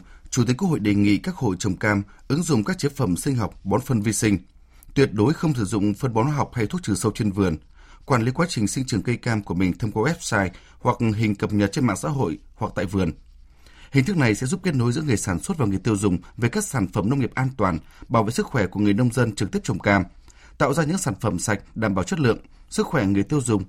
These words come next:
và bảo vệ môi trường sinh thái. Cũng trong chiều nay,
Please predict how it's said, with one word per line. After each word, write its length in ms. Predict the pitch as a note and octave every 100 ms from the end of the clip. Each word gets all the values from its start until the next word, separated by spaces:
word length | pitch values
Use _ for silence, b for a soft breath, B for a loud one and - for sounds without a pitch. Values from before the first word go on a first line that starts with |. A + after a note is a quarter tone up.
| -
và 140 | A2
bảo 160 | G2+ F2+
vệ 160 | G#2+
môi 160 | A#2+ B2
trường 180 | - F2
sinh 140 | D2+
thái. 260 | F#2+ F2+ E3+ - - - - b b b b b b
Cũng 220 | F3 A3
trong 200 | A3+ E3+
chiều 200 | D3 B2
nay, 220 | G#2 A2